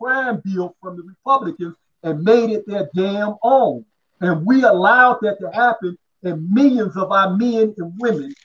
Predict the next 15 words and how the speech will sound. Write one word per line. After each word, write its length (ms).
hundreds 320
of 140
thousands 440
of 120
African-American 800
men 200
and 120
women 320
were 80
put 200
in 60
prisons 260
throughout 260
this 220
country. 320